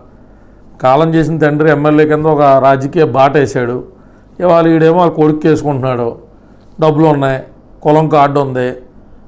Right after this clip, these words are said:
వేరే ఆల్టర్నేటివ్ ప్రత్యామ్నాయం ఎదగకుండా ఉండడానికి అక్కడ రౌడీజం, గోండాయిజం చేసే విధానాలు ఉన్నాయి. మొత్తానికి అన్న ఉన్నాడు,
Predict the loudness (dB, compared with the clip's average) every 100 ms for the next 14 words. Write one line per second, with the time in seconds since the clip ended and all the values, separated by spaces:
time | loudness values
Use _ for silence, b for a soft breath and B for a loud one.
0 | -10 0 2 4 2 0 0 -2 0 -2
1 | 0 -2 0 0 0 -2 -2 -2 0 0
2 | -2 -2 -2 -2 -6 B B B 0 2
3 | 2 2 2 0 0 2 2 2 2 2
4 | 0 2 2 2 2 2 0 -2 -6 -8
5 | -14 -20 -20 b b b b b -8 -4
6 | -2 0 0 2 2 2 2 2 2 0
7 | -2